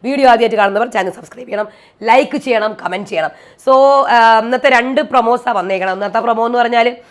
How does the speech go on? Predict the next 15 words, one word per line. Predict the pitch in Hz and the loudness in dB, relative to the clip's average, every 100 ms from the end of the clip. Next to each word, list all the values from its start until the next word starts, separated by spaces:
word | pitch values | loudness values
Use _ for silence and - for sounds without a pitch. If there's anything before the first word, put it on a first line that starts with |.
| _ - - | _ -20 -8
എവിക്ഷൻ | 240 240 - 294 | -6 -4 -2 -4
പ്രൊമോയാണ്, | 254 247 233 214 202 | 0 0 2 2 0
ബോംബുകളാണ് | 240 196 214 233 247 233 226 | -2 0 0 0 2 2 2
വെച്ചിട്ടുള്ളത്. | 202 185 202 190 | -2 -8 -8 -4
ഇവരാരും | 254 - - _ - 247 269 302 254 | -4 -8 -20 _ 2 6 6 4 2
പോയിട്ടില്ല | 233 277 233 220 | 0 0 -2 -2
കേട്ടോ, | 214 202 | -2 -2
ഇവരൊക്കെ | 196 233 175 | -4 -4 -2
രാത്രിയേ | 226 247 285 277 | 2 2 0 -2
പോവുള്ളൂ. | 214 202 180 147 - _ - 175 | 0 -2 -4 -8 -16 _ -8 2
രാത്രിയാണ്. | 233 247 269 269 | 2 2 0 0
Maybe | 247 247 262 339 | 2 4 4 2
ചിലപ്പം, | 320 285 311 311 - - 214 | 2 2 0 -2 -8 -12 -2
ആ, | 220 | 2
ഇത് | 226 311 | 2 0